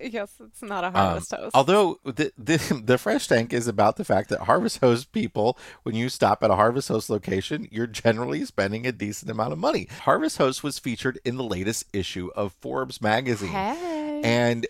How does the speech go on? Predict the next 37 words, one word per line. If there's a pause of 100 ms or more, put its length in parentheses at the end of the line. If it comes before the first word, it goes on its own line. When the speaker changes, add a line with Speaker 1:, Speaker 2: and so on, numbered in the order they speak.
(120)
Speaker 2:
the,
the
article
is
all
about
how
members
of
Harvest
Host, (400)
R
Vers
who
travel
about
the
country, (460)
have
really
helped
a
lot
of
businesses
through
the
pandemic.
A
lot
of
Speaker 1:
Mm-hmm.
Speaker 2:
wineries
and
farms
and, (100)
and